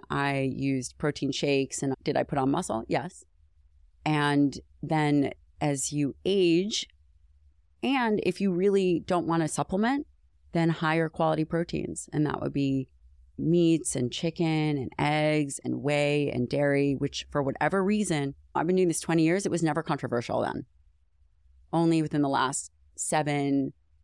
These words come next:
to ten years do these things become very controversial. If you are eating a more plant-based diet, then you definitely would be missing creatine and some of these, uh, omega,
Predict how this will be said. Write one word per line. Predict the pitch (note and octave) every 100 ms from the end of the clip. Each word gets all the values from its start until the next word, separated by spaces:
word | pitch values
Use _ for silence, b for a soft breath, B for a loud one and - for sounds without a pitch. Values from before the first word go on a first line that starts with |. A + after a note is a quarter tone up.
| -
to | D#3
ten | - E3 D3+
years | D3 C3+ C3 -
do | D3
these | C#3 C3+
things | C#3+ C#3 -
become | C#3 D3+ C3 B2+
very | - B2+ -
controversial. | B2+ B2+ C3 A2+ - - - _ _ _ _ _ _ _ _ _ _ _ _ _ _ _ _ -
If | D3+ F3+ - -
you | D3+ F3 F3 E3 D#3
are | D3+ D3+ -
eating | E3+ E3 E3 D#3+ E3+
a | D#3
more | D3 D3
plant-based | - D3 C#3 D3 C#3+
diet, | C3 D3 F#3+ A3+ - -
then | C#3+ C#3+ C#3+ C#3 C3+ - _ -
you | C#3+ C#3+
definitely | C#3 - C#3
would | C3+
be | C#3
missing | C3+ C3+ B2+
creatine | - C3 C3+ D3 C3+ C3+ C#3 _ _ _ _ _
and | C#3 C3+ G2 A2+ -
some | C#3 C3+
of |
these, | C3+ C3+ C3 - - - -
uh, | - -
omega, | C3+ C#3 C#3 C#3+ C3+ C3+